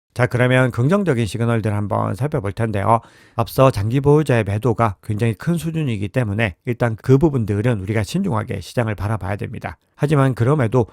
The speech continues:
더 큰 영향을 미치는 것은 파생상품 시장이었고 결론적으로 매수와 매도 중에서 어떤 측면이 더 우위에 있는지를 살펴봤을 때 우리가 매수 대기 수요와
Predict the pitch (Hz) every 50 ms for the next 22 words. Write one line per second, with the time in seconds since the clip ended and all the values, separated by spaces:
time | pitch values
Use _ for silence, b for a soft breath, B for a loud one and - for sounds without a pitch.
0 | B B - 95 107 110 - - 190 185 165 120 113 117 120 117 110 110 104 -
1 | 117 117 110 104 104 101 - - 131 131 131 - - 156 170 180 170 139 123 107
2 | - 110 107 98 - 147 147 143 135 117 107 101 92 - - 135 107 - B B
3 | B B B B - 123 127 151 175 175 160 147 127 113 104 113 123 127 117 -
4 | 107 107 117 - - 151 131 123 123 123 104 98 92 107 139 143 135 - 101 98
5 | 101 98 - 113 113 117 117 135 131 - _ - 190 190 185 180 - - 113 113
6 | 110 107 107 101 98 - 104 107 104 101 101 107 127 139 131 107 101 104 101 95
7 | 98 95 101 98 98 - _ - - 123 120 123 107 - 98 - - 107 98 -
8 | - 127 113 - B B B B B B B B 110 113 - 117 117 117 117 101
9 | 107 110 123 - 170 156 - 101 101 120 143 185 143 - 113 104 101 101 101 101
10 | -